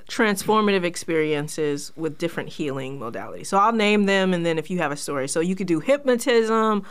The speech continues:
alternative healing, sound baths, spiritual baths, Reiki, somatics, visualization, either ecstatic or sexual.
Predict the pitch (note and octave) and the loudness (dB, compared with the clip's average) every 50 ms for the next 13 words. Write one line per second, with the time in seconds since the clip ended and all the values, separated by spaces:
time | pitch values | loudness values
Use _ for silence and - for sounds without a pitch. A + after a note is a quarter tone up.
0 | - - - D#3 C3+ - - - B3+ B3 A3+ A3 G#3+ G#3+ G#3+ A3+ A#3+ A#3 A3+ A3 | -10 -6 -4 -4 -4 -2 0 2 2 4 4 4 2 2 0 0 0 2 2 2
1 | G#3+ G#3+ G#3+ G#3 G3+ G3+ G3 G3 F#3+ F#3+ - - - - - - - - A3+ G#3+ | 2 2 0 0 0 0 0 0 -2 -2 -6 -10 -16 -16 -14 -8 -4 0 2 4
2 | A3 A3 A3 G#3+ G#3 G#3 G#3 G#3 G#3 G3+ G3+ G3 - - - - A3 G#3 G#3 G3+ | 4 4 4 4 4 2 2 2 2 0 -2 -2 -6 -8 -4 0 2 2 2 2
3 | F#3+ - A3 G3 G3+ G3 G3 F#3+ F3+ F3+ F3+ - E3+ E3 F3 G3 G#3 G3+ G3 G3 | 2 0 -2 0 2 2 2 2 0 0 -2 -6 -4 -2 2 2 2 2 2 0
4 | - G#3+ G3+ G3 F#3+ F#3+ F#3 - G3 D3 C3+ D3 D#3 F3+ G#3+ A3+ A3 G#3 G#3 G3+ | -4 -2 -2 0 0 -2 0 0 0 0 0 0 0 0 2 2 2 0 0 2
5 | G3+ G3 F#3+ F#3 F#3 - - - - - - - - - - - - F3+ G#3 G#3+ | 2 2 2 0 -2 -4 -10 -16 -16 -16 -16 -16 -16 -16 -16 -2 0 2 2 4
6 | G#3+ A3 G#3+ G#3 G3+ G3 F#3+ F3+ E3+ F#3 F#3+ F#3+ G3 F#3+ F#3+ - - G3 F#3+ F#3+ | 4 4 4 4 6 4 4 4 4 2 4 4 2 2 0 -2 -2 -2 0 0
7 | F#3 F#3 F#3 E3+ - F3+ E3+ D#3+ C3 F2+ - D3+ - - - - - F3+ E3 E3+ | 0 0 -2 -2 -2 -2 0 0 0 -2 -4 -6 -8 -10 -10 -4 -2 0 0 2
8 | F3+ F#3+ G3 F#3+ F#3+ E3 D3 C#3+ - - F#3 F3 F3 - - - F#3 F3 F3 F3 | 0 0 -2 -2 -2 -4 -4 -4 -4 -4 -4 -4 -4 -6 -6 -4 -2 0 0 2
9 | E3+ E3 E3 D#3+ D#3+ D#3+ - | 2 2 2 0 0 -2 -4